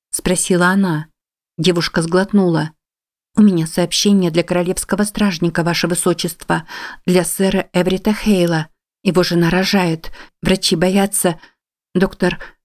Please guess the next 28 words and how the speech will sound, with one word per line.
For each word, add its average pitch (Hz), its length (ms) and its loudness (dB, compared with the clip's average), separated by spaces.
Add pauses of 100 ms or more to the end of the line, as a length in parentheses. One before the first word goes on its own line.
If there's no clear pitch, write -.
(240)
они 202 200 4
просили 220 460 2
его 180 160 4
немедленно 185 580 4
приехать 190 540 0
к - 60 -2
ней». 185 380 4 (640)
Ливана 170 420 2
почувствовала, 170 800 -2
как 170 220 -2
сжалась 170 440 0
ее 165 220 4
грудь, 175 380 -2 (240)
и 165 100 0
воздух 165 440 0
покинул 175 420 2
легкие. 175 640 0 (300)
Она 170 240 4
обернулась 170 760 0 (120)
и 160 100 2
увидела 160 460 2
ужас 170 400 0
на 170 60 2
лице 170 440 2
Эврита. 160 460 -4 (540)
Но 170 180 2
Ченнери 165 600 0
расхохоталась. 160 1080 -2